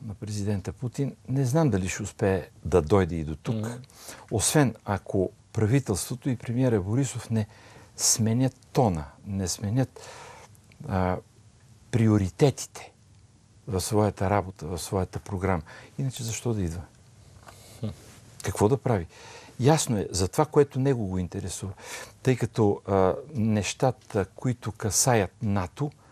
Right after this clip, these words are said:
Speaker 1: Русия си ги отработва сама.
Speaker 2: Има, има
Speaker 1: Тя ги
Speaker 2: доста въпроси,
Speaker 1: неутрализира.
Speaker 2: които могат да се повдигнат, не само във военно-политически аспект.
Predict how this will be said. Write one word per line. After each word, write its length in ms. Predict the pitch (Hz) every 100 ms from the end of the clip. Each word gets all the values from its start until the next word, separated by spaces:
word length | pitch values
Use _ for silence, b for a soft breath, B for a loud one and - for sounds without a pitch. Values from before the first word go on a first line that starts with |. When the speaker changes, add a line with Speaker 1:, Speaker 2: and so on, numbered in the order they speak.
| b b b b b -
Speaker 1:
Русия 340 | 160 - 156
си 140 | 139 147
ги 220 | 131 135 - - -
отработва 580 | 135 - 120 127 - 123
сама. 340 | - 143 101 107
Speaker 2:
Има, 180 | 110
има 100 | 127
Speaker 1:
Тя 60 | 110
ги 60 | 180
Speaker 2:
доста 200 | 180 139
въпроси, 180 | 156
Speaker 1:
неутрализира. 180 | 196 160 208
Speaker 2:
които 100 | -
могат 140 | 208
да 40 | 190
се 80 | 185
повдигнат, 480 | - 175 190 156
не 80 | 147
само 220 | - 170
във 160 | 165 170
военно-политически 840 | 165 160 139 120 101 107 - - 104
аспект. 420 | 92 - -